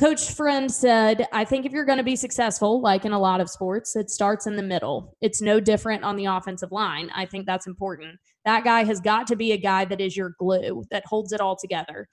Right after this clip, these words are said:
He's connecting the front sides and the back sides of run and pass. He's working on communication. He's the one who's more connected to the quarterback than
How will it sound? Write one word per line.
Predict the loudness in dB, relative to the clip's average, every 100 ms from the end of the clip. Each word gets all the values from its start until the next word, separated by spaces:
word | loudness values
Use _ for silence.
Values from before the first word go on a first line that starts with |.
| _ _
He's | -8 -6
connecting | -4 -4 -4 -2
the | -2
front | 2 2 2
sides | 2 2 2 0
and | -2
the | 0
back | 2 2 0
sides | 0 2 0
of | -4
run | -2 -2 -2
and | -4
pass. | 0 4 4 2 -4
He's | -8
working | -6 -6 -4 -6 -6
on | -10
communication. | -8 -10 -6 0 0 -2 -6 -4
He's | -6 -4 -2
the | 0
one | 0 -2
who's | -6 -8
more | -4 -2
connected | 0 -2 -2 -4 -2
to |
the | -4
quarterback | 0 0 0 -2 -4
than | -6